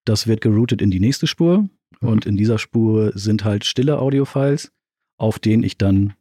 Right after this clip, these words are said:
Speaker 1: Automationen schreibe.
Speaker 2: Mhm.
Speaker 1: Also Fade-In, äh, Fade-Out, irgendwelche Filterautomationen, irgendwelche Sends und so weiter. Das sind dann so,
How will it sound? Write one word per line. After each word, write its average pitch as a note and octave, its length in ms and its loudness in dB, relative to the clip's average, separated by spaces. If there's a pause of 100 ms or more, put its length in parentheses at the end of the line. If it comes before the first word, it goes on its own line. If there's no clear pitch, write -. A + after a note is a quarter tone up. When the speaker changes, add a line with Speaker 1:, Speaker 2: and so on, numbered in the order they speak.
(200)
Speaker 1:
Automationen G2 540 0
schreibe. - 340 -8 (320)
Speaker 2:
Mhm. G2+ 220 0
Speaker 1:
Also D2+ 260 -2 (220)
Fade-In, A2 540 0 (680)
äh, F2 220 -2 (300)
Fade-Out, G2+ 680 -2
irgendwelche F2+ 420 -4
Filterautomationen, F2+ 880 -2
irgendwelche F2+ 340 -4
Sends F2 440 -4
und F2+ 180 -6
so D2 140 -12
weiter. D#2 380 -12 (200)
Das - 200 -8
sind F2 180 -8
dann D2+ 160 -10
so, D#2 220 -14